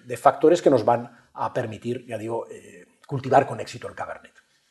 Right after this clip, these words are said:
De todos los que estamos probando, sin duda el Cabernet es el vino que toma la barrica más despacio, el Syrah era el que la tomaba más rápido, y tiene otra característica el Cabernet,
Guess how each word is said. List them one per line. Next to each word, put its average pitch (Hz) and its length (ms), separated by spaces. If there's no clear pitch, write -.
De 139 160
todos 196 260
los 185 140
que - 80
estamos 143 340
probando, 151 440
sin 127 200
duda 139 160
el 156 80
Cabernet 143 380
es 143 200
el 143 100
vino 139 240
que 139 100
toma 135 240
la 123 120
barrica 117 340
más 117 240
despacio, 156 420
el 113 40
Syrah 107 240
era 107 100
el 107 60
que 107 100
la 98 80
tomaba 98 280
más 98 120
rápido, 131 360
y 143 80
tiene 160 200
otra 165 200
característica 120 720
el - 80
Cabernet, 98 440